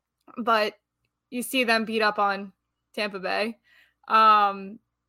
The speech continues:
you, we gotta look at the Rangers firsthand at the Garden.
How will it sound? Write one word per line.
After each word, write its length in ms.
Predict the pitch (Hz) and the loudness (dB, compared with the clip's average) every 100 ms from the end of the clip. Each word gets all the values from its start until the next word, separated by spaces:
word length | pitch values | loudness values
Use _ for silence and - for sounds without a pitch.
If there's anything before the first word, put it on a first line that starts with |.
| 226 | -20
you, 520 | 214 226 226 214 214 190 | -8 -4 0 0 0 -6
we 140 | 214 | -6
gotta 200 | 208 208 | 0 2
look 200 | 220 220 | 2 -2
at 180 | 226 220 _ _ _ - | -2 -4 _ _ _ -10
the 80 | 214 | -6
Rangers 360 | 214 214 208 | -4 -6 -8
firsthand 480 | - 214 - 214 208 | -4 -4 -4 -6 -6
at 80 | 202 | -6
the 80 | 202 | -2
Garden. 460 | 185 190 202 220 | -2 -2 -6 -10